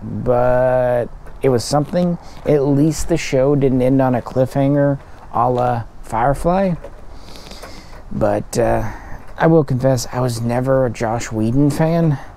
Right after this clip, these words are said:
so I never get into Firefly. But that's okay. Can't watch everything, right? And since it got canceled so early, I was kinda happy I didn't invest my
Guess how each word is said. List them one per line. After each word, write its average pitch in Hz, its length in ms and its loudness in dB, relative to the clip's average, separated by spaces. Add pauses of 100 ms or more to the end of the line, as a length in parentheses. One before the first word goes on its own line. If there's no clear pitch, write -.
(480)
so - 140 0
I 117 80 2
never 117 380 0
get 110 120 0
into 104 160 -2
Firefly. 80 560 -8 (1300)
But 104 380 0 (140)
that's 120 220 -4
okay. 78 340 -8 (640)
Can't 131 220 0
watch 120 240 -2
everything, 98 380 -4
right? 113 300 -4 (640)
And 117 120 -6
since 117 200 0
it 113 40 0
got 101 200 0
canceled 117 420 -2
so 117 120 -2
early, 113 340 2
I 113 40 2
was 113 140 -2
kinda 160 400 -4 (380)
happy 120 360 0
I 110 120 2
didn't 110 600 -2 (180)
invest 107 680 -4
my 98 480 -8